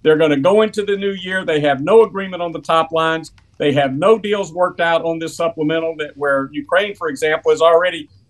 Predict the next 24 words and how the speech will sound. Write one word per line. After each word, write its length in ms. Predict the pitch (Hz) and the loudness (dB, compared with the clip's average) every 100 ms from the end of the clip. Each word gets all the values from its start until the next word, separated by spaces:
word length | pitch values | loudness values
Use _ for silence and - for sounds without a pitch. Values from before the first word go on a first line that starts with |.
| _ | _
said 260 | - 165 151 | 2 4 6
they've 200 | 160 151 | 2 6
run 200 | 175 170 | 4 4
out 160 | 165 | 2
of 100 | 160 | 2
artillery 480 | 147 139 214 202 156 | 0 -2 -4 -4 -6
shells. 420 | 143 147 135 143 | -6 -2 -2 -2
And 120 | 143 135 | -8 -4
so 240 | 160 151 | 0 0
we, 240 | 151 208 170 | 0 -6 -8
we 140 | 214 | 0
are 180 | 226 180 | 0 2
in 100 | 165 | 2
a 100 | 156 135 123 | 0 -2 -4
very, 400 | 151 202 175 156 | 2 2 2 -4
very 320 | 170 160 156 | 0 0 0
bad 320 | 151 156 151 | -2 -2 -2
situation, 840 | - 156 - 151 151 147 135 135 - _ _ | -6 -20 -8 -4 -4 -4 -10 -10 -14 _ _
because 240 | 147 156 147 | 2 2 0
the 100 | 135 | -2
Congress 500 | 185 196 185 180 165 | 0 0 -2 -12 -12
has 160 | 156 | -14
been 380 | 135 156 151 139 | 0 2 2 -2
dithering 580 | 185 214 165 151 151 | 0 0 2 -2 -2